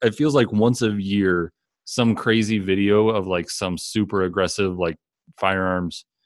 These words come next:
training facility goes, like, full tactical and does, like, some weird chest e-, exercise where, like, one of the team has to hold a target while somebody else shoots it. And, like, that's just,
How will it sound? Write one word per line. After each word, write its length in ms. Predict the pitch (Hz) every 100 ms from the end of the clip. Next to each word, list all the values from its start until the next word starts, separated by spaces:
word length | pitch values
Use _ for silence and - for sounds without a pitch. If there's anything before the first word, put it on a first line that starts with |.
| _ _ _
training 580 | - 107 101 95 92 87
facility 880 | 87 - 98 95 98 101 101 101 - _ _ _
goes, 500 | 110 98 92 87 - _ - _ -
like, 200 | 85 - _ _
full 260 | - 135
tactical 800 | 131 110 101 104 - 101 95 87 _ _ _ _
and 220 | 101 95
does, 240 | 90 98 92
like, 160 | 90
some 200 | - 104 95
weird 220 | 98 85
chest 300 | - 95 -
e-, 160 | 92 -
exercise 600 | 107 92 - - 92 87 85
where, 120 | 90
like, 320 | 87 85 - _ _ _ _ _
one 200 | 101 104
of 80 | 95
the 80 | 90
team 360 | - 104 95
has 200 | 85 90
to 80 | -
hold 300 | 78 95 92
a 40 |
target 320 | 82 92 90 85
while 120 | 85
somebody 300 | - 92 87
else 140 | 82
shoots 360 | - 101 - -
it. 120 | -
And, 80 | -
like, 180 | 104 95 - _ _ _ _ _ _ _
that's 160 | 120 104
just, 260 | 110 95